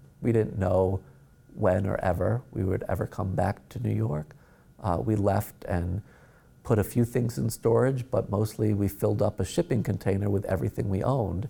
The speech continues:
and we moved it to Europe. We didn't have a plan to come back to America. We didn't have a, a next destination in mind. We didn't know how long we'd be there.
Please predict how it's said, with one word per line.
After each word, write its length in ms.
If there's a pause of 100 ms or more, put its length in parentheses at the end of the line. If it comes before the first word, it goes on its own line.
(340)
and 100
we 100
moved 340
it 240
to 140
Europe. 400 (240)
We 100
didn't 200
have 240
a 40
plan 560 (260)
to 80
come 240
back 260
to 140
America. 520 (340)
We 140
didn't 240
have 200
a, 300 (400)
a 60
next 320
destination 680
in 140
mind. 340
We 120
didn't 240
know 240
how 120
long 260
we'd 180
be 140
there. 360